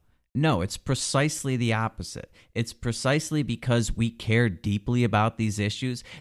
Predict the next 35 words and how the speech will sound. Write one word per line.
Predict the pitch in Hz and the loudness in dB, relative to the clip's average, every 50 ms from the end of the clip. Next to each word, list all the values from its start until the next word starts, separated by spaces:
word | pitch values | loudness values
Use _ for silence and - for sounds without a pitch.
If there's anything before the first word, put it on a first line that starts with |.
| - | -4
that | - 123 120 - | -2 -2 2 4
we | 151 160 | 4 6
don't | 165 156 | 6 6
want | 156 151 143 - | 4 2 2 0
the | 139 123 | 0 -2
government | 113 117 135 131 131 131 135 131 | 2 4 4 6 6 4 4 6
involved | 131 127 113 110 127 123 127 127 127 - - - - _ _ _ - | 6 4 4 4 4 4 4 4 2 0 -6 -20 -20 _ _ _ 0
at | 120 127 127 127 127 | 2 4 4 6 6
all. | 127 131 107 - - _ _ _ _ _ _ - | 4 4 2 0 -4 _ _ _ _ _ _ 2
We | - 165 | 2 4
don't | 165 151 | 4 4
want | 143 139 - | 2 0 0
the | 139 | 0
government | 120 139 131 131 131 131 123 - - | 0 2 4 4 4 4 2 2 0
anywhere | 139 143 143 143 139 143 135 131 | 2 4 4 4 6 6 6 6
near | 135 135 131 131 131 131 123 | 6 6 6 4 4 2 2
them. | 113 90 - - - _ _ _ _ _ _ _ _ - 95 87 - | 0 -2 -4 -6 -14 _ _ _ _ _ _ _ _ -12 -12 -10 -6
Why | 123 123 127 143 | -2 2 2 2
would | 147 120 127 147 143 123 | 2 2 2 0 0 0
we? | 107 92 69 - - - - | -2 -4 -4 -6 -12 -6 0
They | 107 123 127 | 2 4 4
destroy | 117 127 120 - - - - 131 131 135 127 127 - - - | 4 2 2 0 -2 -2 -2 0 2 2 2 2 0 0 -2
everything | 123 117 107 139 127 - 131 127 127 | -2 0 0 0 0 2 2 4 4
that | 127 120 - | 4 4 2
they | - 113 110 | 2 -2 -2
touch. | - - 123 92 - - - - _ _ _ _ - | 0 -2 -6 -6 -6 -8 -16 -18 _ _ _ _ 0
Every | - 160 175 170 143 135 - 156 160 165 160 160 - | 2 4 4 4 2 0 0 2 2 2 2 -2 -6
single | - - - 147 143 139 139 131 135 127 | -8 -2 2 2 4 4 4 2 0 0
thing | - - 123 113 101 | 0 0 0 2 2
the | 87 92 | 0 -2
government | 87 92 104 101 98 110 113 104 | -2 0 0 0 2 2 0 2
gets | - 110 101 - | 0 -2 -2 -2
its | 107 - - | -6 -6 -2
hands | - 107 101 95 92 90 98 | 0 0 0 0 -2 -4 -6
on, | 82 78 - | -6 -6 -8